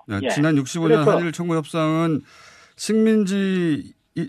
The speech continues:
Speaker 1: 어, 식민지를 합법이라고 한 근거 내에서,
Speaker 2: 예.
Speaker 1: 아, 합법이라
Speaker 2: 예,
Speaker 1: 한
Speaker 2: 합법이라는
Speaker 1: 것을
Speaker 2: 테두리
Speaker 1: 근거로 해서.
Speaker 2: 내에서.
Speaker 1: 음, 예.
Speaker 2: 예, 예, 예. 거기 내에서 유무상 오억 불을 받은 거죠.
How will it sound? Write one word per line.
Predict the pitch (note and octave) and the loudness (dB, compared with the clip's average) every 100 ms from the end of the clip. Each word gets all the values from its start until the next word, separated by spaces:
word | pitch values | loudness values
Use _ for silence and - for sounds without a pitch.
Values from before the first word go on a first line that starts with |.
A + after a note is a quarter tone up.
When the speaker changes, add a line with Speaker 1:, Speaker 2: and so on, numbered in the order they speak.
| - - | -6 0
Speaker 1:
어, | C3 B2+ | 2 2
식민지를 | B2 G#3+ A#3 A3 G#3 G#3 G3+ G#3 | 2 2 2 2 2 2 2 2
합법이라고 | F3 A3+ - C#4+ C4 A#3 G#3+ E3+ | 4 0 0 -2 0 4 4 4
한 | D3+ D#3+ | 0 0
근거 | C3+ C#3 D3 D3+ | -2 -2 0 0
내에서, | C3+ A#2+ A#2 G#2 A#2 F#2+ - - - - - | 0 0 -4 -4 -4 -6 -10 -20 -20 -20 -8
Speaker 2:
예. | D3+ F3 B2 | 2 2 2
Speaker 1:
아, | A2 G#2 | -2 -4
합법이라 | G3 F#3+ - A#3 | -6 2 4 6
Speaker 2:
예, | G#3+ | 4
Speaker 1:
한 | G3 | 2
Speaker 2:
합법이라는 | G3 - C4 | 2 0 0
Speaker 1:
것을 | G3 | 0
Speaker 2:
테두리 | A3 B3 A#3 | 0 2 2
Speaker 1:
근거로 | F3 | 0
해서. | G3 - | -2 -2
Speaker 2:
내에서. | - | -4
Speaker 1:
음, | G2 F#2+ F2 D#2+ _ - | -4 -6 -8 -12 _ -16
예. | F#2 E2+ | -12 -2
Speaker 2:
예, | C#3+ D3+ C3 | 2 4 2
예, | A2 G2 - G2 | -2 -6 -18 -18
예. | G2 - _ _ _ _ - | -18 -18 _ _ _ _ -2
거기 | B3 C4 | 0 2
내에서 | A#3+ A3 G#3+ A3+ F3 | 4 4 4 2 2
유무상 | F3 G#3+ G3+ G3+ F#3 D3+ | 0 0 0 0 -2 0
오억 | D#3+ F#3 G3+ G3+ | 0 2 2 0
불을 | G3 E3+ - | -2 0 0
받은 | E3+ E3+ D3 | -2 0 -2
거죠. | A3 - G2 | -4 -8 -12